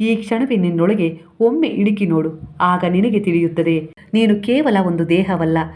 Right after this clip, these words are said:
ನೀನು ಪರಿಶುದ್ಧ ಆತ್ಮವಾಗಿರುವೆ ಎಂದು. ಆಗ ತಿಳಿಯುತ್ತದೆ, ಆತ್ಮ ಎಂದಿಗೂ ದುರ್ಬಲವಾಗುವುದಿಲ್ಲ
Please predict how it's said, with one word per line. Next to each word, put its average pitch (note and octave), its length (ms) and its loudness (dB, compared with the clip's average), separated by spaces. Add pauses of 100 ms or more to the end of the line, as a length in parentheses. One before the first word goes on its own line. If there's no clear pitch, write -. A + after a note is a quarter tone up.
(320)
ನೀನು G#3 300 2
ಪರಿಶುದ್ಧ G3+ 560 0
ಆತ್ಮವಾಗಿರುವೆ F#3+ 720 0
ಎಂದು. D#3 600 -4 (120)
ಆಗ F3+ 260 0
ತಿಳಿಯುತ್ತದೆ, F3 680 0 (180)
ಆತ್ಮ G#3 340 0 (140)
ಎಂದಿಗೂ F#3 420 0
ದುರ್ಬಲವಾಗುವುದಿಲ್ಲ D#3+ 840 0